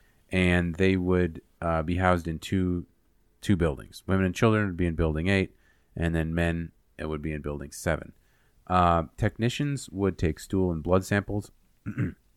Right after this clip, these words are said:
test bodily functions. They were essentially doing a physical on them. If they were deemed fit for experimentation,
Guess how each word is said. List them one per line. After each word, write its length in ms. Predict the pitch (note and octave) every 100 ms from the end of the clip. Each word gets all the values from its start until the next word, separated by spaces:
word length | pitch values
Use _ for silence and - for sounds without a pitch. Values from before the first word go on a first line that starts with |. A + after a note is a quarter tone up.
| _ _ _ - G2
test 260 | A2 -
bodily 380 | - F2 F2+ E2+
functions. 680 | D#2 - F#2 - D#2 E2+ - _ _ _ _
They 140 | G2+
were 60 | G#2
essentially 360 | G#2 C3+ - G2
doing 260 | F#2+ F2+
a 40 | D2+
physical 600 | - F#2+ D#2 - D2 - -
on 200 | D#2+ C#2+
them. 200 | A#1 - _ _ _
If 100 | G#2
they 80 | G2
were 100 | G#2
deemed 300 | F#2+ A#2+ C3+
fit 260 | - - A#2
for 120 | -
experimentation, 920 | G2+ - G2 F2+ D#2+ - F#2+ - E2+